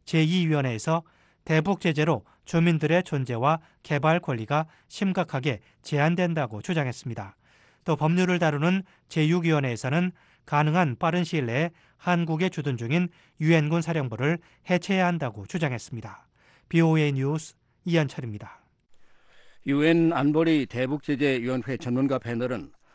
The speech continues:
Speaker 2: 북한 노동자 송환과 관련한 회원국들의 중간 이행 보고서 제출이 미비하다며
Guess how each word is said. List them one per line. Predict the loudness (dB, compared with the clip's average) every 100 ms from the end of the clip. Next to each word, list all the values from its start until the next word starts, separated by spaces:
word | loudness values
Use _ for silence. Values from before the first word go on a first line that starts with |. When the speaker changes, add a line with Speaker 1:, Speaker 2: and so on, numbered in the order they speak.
| -10
Speaker 2:
북한 | -8 2 2
노동자 | 4 2 2 4 0
송환과 | 0 -4 -2 -2 -4
관련한 | -4 -6 -4 -4 -4 -6
회원국들의 | -2 0 0 -2 -4 -2 0 -2
중간 | -2 0 4 4 2
이행 | -2 -4 -2 0
보고서 | -2 -2 -4 -4
제출이 | -8 -10 -6 -2 -2
미비하다며 | -2 -4 -2 -4 -6 -8 -8